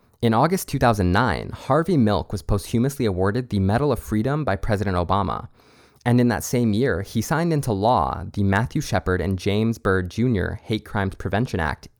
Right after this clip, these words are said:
In two thousand ten, the California Supreme Court ruled that limiting marriage to opposite-sex couples is unconstitutional,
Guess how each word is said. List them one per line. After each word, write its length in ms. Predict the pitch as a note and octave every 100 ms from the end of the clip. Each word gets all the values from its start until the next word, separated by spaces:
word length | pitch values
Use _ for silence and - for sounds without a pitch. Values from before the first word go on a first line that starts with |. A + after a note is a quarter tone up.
| _ _ _ _ _
In 120 | A#2+ A#2
two 160 | B2
thousand 360 | A#2+ A2+ G2 F#2
ten, 380 | A2+ F#2 A#2+ F3+ - _ -
the 100 | A2
California 500 | D3+ D3+ D#3+ E3+ F#3
Supreme 380 | B2+ - G#2
Court 320 | - G#2+ A#2 -
ruled 480 | G#2+ C3 D3 F#2+
that 240 | F#2+ F#2+ -
limiting 480 | G#2 C#3 F#3 F#3+ A2
marriage 400 | F#2 G#2 G#2 -
to 100 | -
opposite-sex 640 | F#2 - - - F2 -
couples 380 | - G2+ A2 G#2+
is 180 | G#2+ G2+
unconstitutional, 960 | A2+ C#3 - A#2 G2+ - A2+ F#2+ B1+